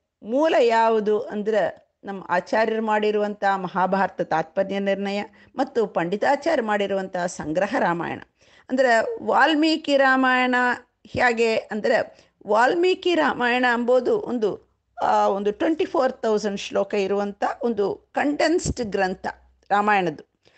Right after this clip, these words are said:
ಅದಕ್ಕೆ ಮೂಲವಾಗಿ ಶತಕೋಟಿ ಶ್ಲೋಕದಿಂದ ಇರುವಂಥ, ಆ, ಭಗವಂತನೇ ಮಾಡಿರುವಂಥ ಮೂಲ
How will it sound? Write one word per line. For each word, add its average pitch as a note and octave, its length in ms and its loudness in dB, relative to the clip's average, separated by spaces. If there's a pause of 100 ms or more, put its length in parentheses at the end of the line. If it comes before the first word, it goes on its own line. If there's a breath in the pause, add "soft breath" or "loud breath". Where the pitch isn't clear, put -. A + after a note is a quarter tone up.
(260 soft breath)
ಅದಕ್ಕೆ C#4 440 0
ಮೂಲವಾಗಿ C4+ 960 2
ಶತಕೋಟಿ C#4+ 920 0
ಶ್ಲೋಕದಿಂದ B3 840 -2
ಇರುವಂಥ, A3 580 0 (1000 soft breath)
ಆ, D3+ 420 2 (200)
ಭಗವಂತನೇ D#4 960 0
ಮಾಡಿರುವಂಥ G#3+ 680 -2 (160)
ಮೂಲ A3 360 -4